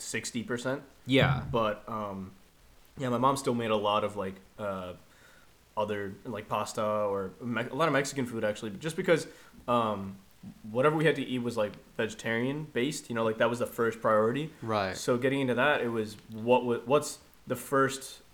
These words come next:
Speaker 1: uh, the first roadblock was what's vegetarian, and then from that, what cuisine and whatever else. So
Speaker 2: Right.
Speaker 1: Mexican turned out to be fairly high on the list for what we could make, you know, in terms
Speaker 2: Yeah.
Speaker 1: of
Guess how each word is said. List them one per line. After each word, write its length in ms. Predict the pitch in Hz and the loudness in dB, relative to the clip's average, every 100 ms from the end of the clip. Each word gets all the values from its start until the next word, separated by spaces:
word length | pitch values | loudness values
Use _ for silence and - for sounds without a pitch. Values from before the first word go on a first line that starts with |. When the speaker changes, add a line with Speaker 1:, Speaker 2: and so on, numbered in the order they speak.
| 123 | -4
Speaker 1:
uh, 340 | 113 107 101 98 - - - - - | 0 0 -2 -6 -16 -20 -20 -20 -20
the 40 | - | 2
first 200 | 190 190 | 4 6
roadblock 320 | 190 160 135 | 6 8 6
was 120 | 127 | 4
what's 220 | 127 147 | 2 2
vegetarian, 600 | 131 131 - 131 117 104 110 | 4 2 4 0 0 -2 -4
and 120 | 123 123 | 0 2
then 120 | 120 | 2
from 240 | 135 123 | 2 2
that, 240 | 117 107 107 | 2 0 0
what 140 | 107 | -4
cuisine 320 | - 104 107 98 | -6 -10 -8 -8
and 80 | 92 | -8
whatever 280 | 92 90 | -8 -8
else. 180 | 87 - | -10 -12
So 240 | - 110 110 | -4 0 2
Speaker 2:
Right. 320 | 98 82 98 | 0 -2 2
Speaker 1:
Mexican 540 | 147 175 151 139 127 | 4 4 0 -2 -2
turned 240 | - 135 127 | -4 0 0
out 100 | 123 | 0
to 60 | |
be 180 | 113 113 | -4 -6
fairly 400 | 110 123 117 110 | -2 2 2 2
high 220 | 110 120 | 0 -4
on 60 | 110 | -2
the 60 | 107 | -2
list 260 | 110 101 | -4 -4
for 80 | 110 | -10
what 80 | 98 | -10
we 80 | 98 | -10
could 100 | 107 | -10
make, 240 | 101 87 | -12 -12
you 60 | 104 | -14
know, 60 | |
in 60 | 101 | -14
terms 140 | - | -4
Speaker 2:
Yeah. 260 | 127 120 107 | 0 0 -2
Speaker 1:
of 140 | 95 | -8